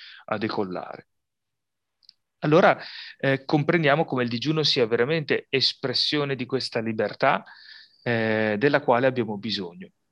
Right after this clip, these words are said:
Effettivamente sappiamo che il nostro vivere, eh,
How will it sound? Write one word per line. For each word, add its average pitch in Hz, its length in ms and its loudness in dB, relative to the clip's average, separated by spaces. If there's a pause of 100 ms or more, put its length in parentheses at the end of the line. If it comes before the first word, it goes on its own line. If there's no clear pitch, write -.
Effettivamente 160 880 -2
sappiamo 107 920 0 (420)
che - 120 -4
il 147 80 0
nostro 170 400 4
vivere, 151 540 2 (300)
eh, - 460 -4